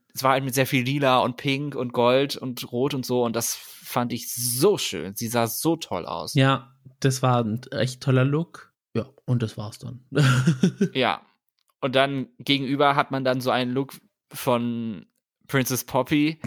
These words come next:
Speaker 1: die einfach nur ein
Speaker 2: <laughs>
Speaker 1: Korsett anhat mit so metallblau und silbernen Streifen.
Speaker 2: Ja, also Princess Poppy, das war für mich irgendwie so ein Look,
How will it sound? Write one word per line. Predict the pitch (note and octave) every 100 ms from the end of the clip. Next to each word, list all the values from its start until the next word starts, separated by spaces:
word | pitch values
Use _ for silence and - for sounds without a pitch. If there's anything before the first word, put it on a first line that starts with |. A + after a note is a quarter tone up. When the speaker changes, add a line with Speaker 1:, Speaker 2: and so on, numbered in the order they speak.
| -
Speaker 1:
die | B2+ A#2+
einfach | B2+ C#3+ B2+
nur | C#3 B2+ A#2+ -
ein | A#2+ B2+ B2 C3+
Speaker 2:
<laughs> |
Speaker 1:
Korsett | B2+ B2 B2 C3+ - -
anhat | A#2+ C3 C3+ C3+ - - _ _
mit | C3 B2+
so | C3+ B2+ A#2 _
metallblau | C3+ B2+ B2 C3 A#2+ B2+ B2+ A#2 A#2 B2 A2+
und | A#2
silbernen | A#2+ A#2+ A2+ A2+ A2 A2 G#2 _ _
Streifen. | - A#2 F#2+ -
Speaker 2:
Ja, | B2 G#2+ G#2+ B2 -
also | C3+ C#3+ C3
Princess | - E3 E3+ - - E3 D3+ - - -
Poppy, | - C#3+ C#3+ C#3 C#3
das | C3 C3 B2+
war | B2
für | B2 B2
mich | A#2 A#2 B2 -
irgendwie | A#2+ C3 B2+
so | A#2+ A#2+
ein | A2+ A2 -
Look, | A#2+ A#2 C3+ -